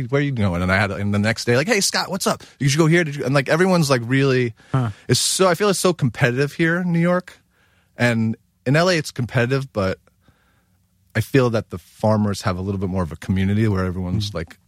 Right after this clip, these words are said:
Speaker 1: kinda, like, got each other's back, or, "Hey, did you see this? You see that?" Like, in New York, it's like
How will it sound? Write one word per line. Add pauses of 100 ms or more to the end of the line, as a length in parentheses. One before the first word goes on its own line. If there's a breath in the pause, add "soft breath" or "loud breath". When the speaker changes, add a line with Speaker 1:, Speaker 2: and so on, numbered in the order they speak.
(160)
Speaker 1:
kinda,
like, (160)
got
each
other's
back,
or,
"Hey,
did
you
see
this?
You
see
that?"
Like,
in
New
York,
it's
like